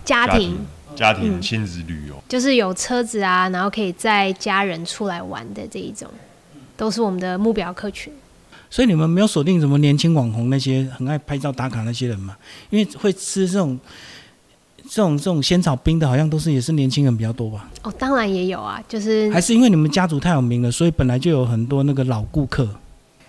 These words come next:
Speaker 1: 哎，这也是很感谢我爸妈，因为我们家的老顾客真的还真不少，就是他们从小吃我们仙草吃到大，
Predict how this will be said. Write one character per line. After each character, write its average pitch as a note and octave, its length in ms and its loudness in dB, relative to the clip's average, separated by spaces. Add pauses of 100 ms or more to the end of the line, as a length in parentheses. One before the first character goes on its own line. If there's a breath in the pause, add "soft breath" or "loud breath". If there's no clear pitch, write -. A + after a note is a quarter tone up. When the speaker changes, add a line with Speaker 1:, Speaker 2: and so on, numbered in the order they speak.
(140)
Speaker 1:
哎， A3+ 120 -2
这 D#4 220 4
也 G#3 160 4
是 B3 220 2
很 G3+ 180 0
感 F#3 180 -4
谢 G#3+ 200 -2
我 F3+ 140 -6
爸 F#3+ 200 -2
妈， F3 220 -6
因 A#3+ 120 -4
为 B3+ 80 6
我 A#3+ 240 6
们 F#3 280 -2
家 G#3 200 0
的 G#3 120 2
老 E3+ 160 -2
顾 G#3 180 -4
客 G3+ 180 0
真 G3 240 -4
的 F#3 140 -2
还 F3+ 240 -8
真 G3 220 -4
不 G3 120 -8
少， - 280 -8 (340 loud breath)
就 A#3 100 -2
是 B3 160 2
他 A#3 140 6
们 G3+ 300 2
从 G3 340 -4
小 F#3 280 -4
吃 - 200 -6
我 G3+ 60 -2
们 F3+ 120 -4
仙 F#3+ 220 -6
草 F#3 180 -10
吃 - 200 -8
到 F#3 240 -6
大， F3+ 200 -4